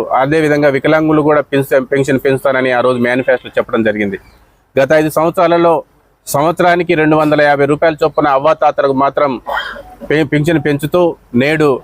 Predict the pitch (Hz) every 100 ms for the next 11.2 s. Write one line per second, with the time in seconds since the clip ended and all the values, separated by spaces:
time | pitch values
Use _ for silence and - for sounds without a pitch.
0 | 120 143 160 160 156 151 139 139 147 156
1 | 143 143 139 135 139 139 143 127 143 143
2 | 139 135 131 131 117 - _ - 120 175
3 | 151 120 - 127 135 143 139 151 139 131
4 | 139 143 131 123 127 127 127 127 - 143
5 | 143 151 160 _ _ _ _ _ 131 170
6 | 185 185 170 175 165 165 160 156 160 151
7 | 165 156 - _ _ - 139 135 156 185
8 | 170 160 156 156 156 139 139 156 151 143
9 | 139 135 135 - 135 139 156 160 _ _
10 | - 131 175 175 175 175 175 170 151 -
11 | 160 165